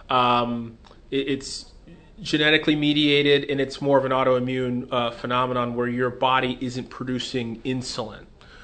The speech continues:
So for type one diabetes, ev-, anyone living with type one diabetes must be on insulin. Uh, that is not the case for type two diabetes. For people with type two diabetes may need to be on insulin,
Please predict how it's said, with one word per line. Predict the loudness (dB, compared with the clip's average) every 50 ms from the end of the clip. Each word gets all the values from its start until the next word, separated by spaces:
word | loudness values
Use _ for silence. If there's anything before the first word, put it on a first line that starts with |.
| -20 -16 -10
So | -2 2 4 6 6 6
for | 4 2 -2 -2
type | -2 0 2 4 4 4 2 -2
one | 2 6 6 6 8 8
diabetes, | 8 8 10 8 8 4 2 0 2 2 2 2 2 0 -4 -14 -18 -20 -20 -20 -20 -20 -20 -20 -12 -4 0
ev-, | 0 0 2 4
anyone | 4 4 4 6 6 6 6 6
living | 4 2 2 2 0
with | -2 -2 -4
type | -4 -4 -4 -2
one | -2 -4 0
diabetes | 0 0 0 0 -2 -4 -4 -4 -6 -8 -10
must | -8 -6 -2 0 0 0 0 -2 -6 -8
be | -6 -4 -2
on | -2 -2 -2
insulin. | -4 -4 -6 -8 -10 -12 -14 -14 -16 -18 -20 -20 -20 -20 -20 -20 -20 -20 -20 -20 -16 -6 0
Uh, | 4 6 6 6 6
that | 4 2 2 0
is | 0 0
not | 2 6 6 6 6 6
the | 2 -2
case | -2 -2 -4 -4 -4
for | -6 -8 -8
type | -6 -6 -6 -6
two | -6 -4 -2 -2 0
diabetes. | 0 -2 -2 -2 -6 -10 -12 -12 -12 -16 -16
For | -16 -16 -10
people | -4 -4 -2 -2 0 -2
with | -2 -2
type | -2 -4 -4 -4 -4
two | -4 -2 2
diabetes | 4 4 4 4 2 0 0 0 -2 -4 -6 -8 -6
may | -4 0 2 2 4 2 0 -2
need | -4 -4 -2 2 2 2 2 2 0
to | -4 -4
be | -2 0 0 0
on | 2 0 0
insulin, | -4 -6 -8 -6 -6 -4 -2 -2 -4 -6